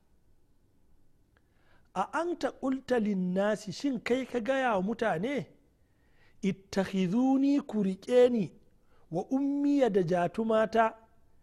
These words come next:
ilahaini, abun bauta guda biyu, min dunillahi, koma bayan Allah?" Subhanallah. In Allah zai tambayi Annabi Isa,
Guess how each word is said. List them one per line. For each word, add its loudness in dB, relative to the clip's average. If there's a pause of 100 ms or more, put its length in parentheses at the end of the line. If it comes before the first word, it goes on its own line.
(720)
ilahaini, 4
abun 0
bauta 4
guda 2
biyu, 0 (480)
min 0
dunillahi, 2
koma -2
bayan 2
Allah?" -4 (1600)
Subhanallah. -12 (3000)
In 6 (140)
Allah 2
zai -2
tambayi -4
Annabi -6
Isa, -8